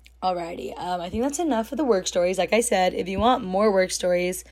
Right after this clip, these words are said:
there's so much stuff that's happened to me at work. I can do an entire episode on them.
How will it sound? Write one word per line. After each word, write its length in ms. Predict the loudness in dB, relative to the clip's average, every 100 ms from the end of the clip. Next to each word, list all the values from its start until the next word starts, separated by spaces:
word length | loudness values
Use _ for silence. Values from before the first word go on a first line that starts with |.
| _
there's 180 | -2 0
so 160 | 0
much 120 | 0 2
stuff 180 | 4
that's 160 | 6 6
happened 240 | 6 4
to 60 | 2
me 80 | -2
at 100 | 0
work. 320 | 0 0 -6 -20 -20 -20 -20 0
I 120 | 2
can 100 | 2
do 120 | 2
an 60 | 0
entire 300 | -2 -2 -2
episode 320 | -2 -4 -6
on 160 | -4 -6
them. 300 | -10 -12